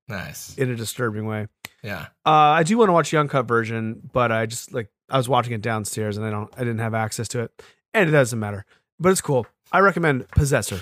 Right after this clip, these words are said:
Speaker 2: guys.
Speaker 1: Okay. <laughs>
Speaker 2: <laughs> So Jenny's able to, uh, oh, he starts, like, screaming and cutting himself up. Jenny's able to get free, runs
Speaker 1: Mm-hmm.
Speaker 2: out. Leatherface fires up the chainsaw,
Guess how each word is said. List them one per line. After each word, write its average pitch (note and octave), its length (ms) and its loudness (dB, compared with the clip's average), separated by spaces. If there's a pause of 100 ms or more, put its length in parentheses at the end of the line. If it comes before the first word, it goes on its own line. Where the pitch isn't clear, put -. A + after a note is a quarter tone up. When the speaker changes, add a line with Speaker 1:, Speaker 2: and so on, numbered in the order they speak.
(120)
Speaker 2:
guys. G2+ 360 -6
Speaker 1:
Okay. A2+ 260 -10 (1040)
<laughs> - 80 -6 (1200)
Speaker 2:
<laughs> C#3+ 380 -2 (2250)
So G3 380 4 (600)
Jenny's F3 400 2
able D#3+ 260 4
to, C3 380 0
uh, A2+ 360 2 (140)
oh, D3 140 4
he D3+ 60 4
starts, F3 280 4
like, C#3+ 120 2
screaming C3 560 0
and A#2 120 -4
cutting B2+ 220 -2
himself A2 420 -4
up. G2+ 220 -6
Jenny's C#3+ 360 0
able B2 240 2
to A2 220 -2
get A#2 280 -4
free, G#2 460 -8 (240)
runs C3+ 320 2
Speaker 1:
Mm-hmm. B2+ 60 4
Speaker 2:
out. A2+ 280 2 (1000)
Leatherface F3 480 4
fires F#3+ 380 4
up E3+ 100 0
the E3 60 -6
chainsaw, D#3 760 4